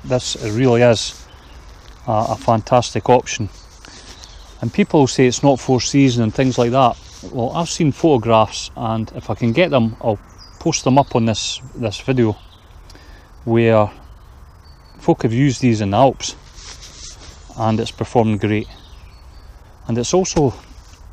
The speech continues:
a tent that's, when I used it, had very little condensation because of the vent system.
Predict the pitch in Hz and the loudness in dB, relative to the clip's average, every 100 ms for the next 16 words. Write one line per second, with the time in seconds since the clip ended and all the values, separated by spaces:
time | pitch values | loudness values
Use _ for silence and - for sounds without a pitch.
0 | - - - 151 147 123 - 131 - 117 | -14 -14 -4 -2 0 0 -4 -6 -6 -4
1 | 110 139 156 135 107 - 104 - 117 104 | 2 2 4 2 0 -2 -6 -4 -6 -4
2 | 123 123 117 113 110 - 113 107 104 - | -2 0 0 0 -2 -2 -2 -2 -6 -4
3 | 160 - 113 - - - 120 123 107 101 | -4 -4 -6 -8 -16 -12 -6 -4 -4 -2
4 | 107 151 131 135 - - | -2 -2 -2 -8 -6 -10